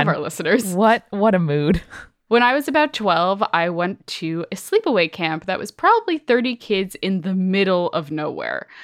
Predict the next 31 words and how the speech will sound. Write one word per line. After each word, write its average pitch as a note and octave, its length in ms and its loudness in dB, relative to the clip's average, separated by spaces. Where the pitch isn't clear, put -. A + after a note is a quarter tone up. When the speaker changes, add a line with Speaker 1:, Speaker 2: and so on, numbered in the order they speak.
Speaker 1:
I'm A3 180 0
talking, A3 440 0
like, D#3+ 240 -2
six - 420 -4
hours F3+ 500 -2
away D#3+ 380 -4
from D#3+ 300 -6
most E3+ 240 -4
civilization, D#3 880 -6
not F#3+ 260 2
far E3+ 320 2
from E3+ 160 -10
the D#3+ 80 -8
Canadian E3 480 -6
border, D3+ 580 -8
middle E3+ 400 -4
of - 160 -10
nowhere. - 480 -8
It A3 100 4
was A#3 160 2
the A#3+ 80 -6
kind C4+ 200 0
of C#4+ 120 -4
camp G3 320 -4
where F3+ 140 -4
six - 340 -8
kids F#3+ 360 -4
were F3 140 -2
in D#3+ 140 -2
a - 20 -4
cabin A3 560 -2